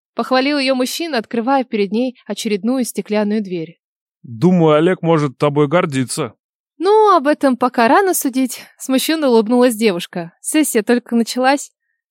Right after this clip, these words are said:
Speaker 2: «Что-то мне подсказывает, Даша, что и остальные экзамены ты тоже обязательно сдашь успешно. Поверь мне, я редко ошибаюсь в людях».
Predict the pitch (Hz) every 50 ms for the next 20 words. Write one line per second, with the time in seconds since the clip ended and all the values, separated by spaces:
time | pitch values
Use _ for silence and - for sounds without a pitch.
0 | _ _ _ - - - 233 233 - 208 202 190 180 165 - 151 151 139 - -
1 | 208 208 196 151 147 135 139 135 131 139 - 143 - - 113 101 - - - 143
2 | 143 147 143 139 135 - - 170 160 165 180 185 175 151 131 123 131 180 185 175
3 | 143 131 123 113 - 131 113 - 165 151 117 117 117 113 113 135 131 127 170 175
4 | - - 123 120 113 113 123 139 131 - - 143 - - 170 170 143 - - 113
5 | 101 - - 170 202 220 220 208 160 160 151 127 113 104 104 110 113 113 113 113
6 | 131 170 165 - - 131 113 - - 143 135 156 151 139 117 - - 143 151 151
7 | 131 107 104 95 - _